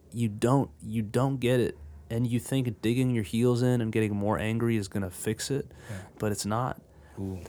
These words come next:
Speaker 2: that's some good stuff right there, man. I just wanna stop right there.
Speaker 1: Okay.
Speaker 2: Uh, not because I, I wanna make sure I get this point, but that's some good stuff. Number one, one of the things that you said in order that's important for con-, uh, for connecting with students is ac-,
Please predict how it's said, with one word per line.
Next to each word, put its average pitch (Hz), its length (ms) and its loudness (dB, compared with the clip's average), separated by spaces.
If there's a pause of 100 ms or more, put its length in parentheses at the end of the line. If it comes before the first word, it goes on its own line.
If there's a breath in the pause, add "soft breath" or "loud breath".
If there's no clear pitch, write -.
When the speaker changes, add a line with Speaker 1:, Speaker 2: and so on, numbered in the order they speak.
Speaker 2:
that's 104 200 -4
some 110 160 -2
good 101 180 0
stuff 117 320 2
right 92 180 0
there, 95 220 0
man. 95 480 -2
I 98 80 0
just 92 180 -4
wanna 92 200 -2
stop 95 340 0
right 95 160 0
there. 104 340 2
Speaker 1:
Okay. 95 280 -2
Speaker 2:
Uh, 90 300 2
not 104 280 8
because 98 560 2
I, 101 80 6
I 98 200 4
wanna 98 260 2
make 95 180 2
sure 98 160 0
I 90 40 2
get 87 180 -4
this 92 160 -6
point, 98 240 -4
but 85 60 -10
that's 90 240 -4
some 90 100 -8
good 90 160 -4
stuff. - 380 -4
Number 95 260 0
one, 104 280 0
one 104 140 -2
of 101 60 0
the 92 120 -2
things 98 180 0
that 87 180 -6
you 98 80 -4
said 95 420 0 (400 loud breath)
in 90 100 -2
order 95 320 2 (800)
that's 101 360 2
important 95 420 2
for 98 140 -2
con-, 98 320 -6
uh, 90 180 -2
for 87 160 -8
connecting 92 380 -4
with 87 80 -6
students 90 400 -4
is 87 140 -2
ac-, - 100 -6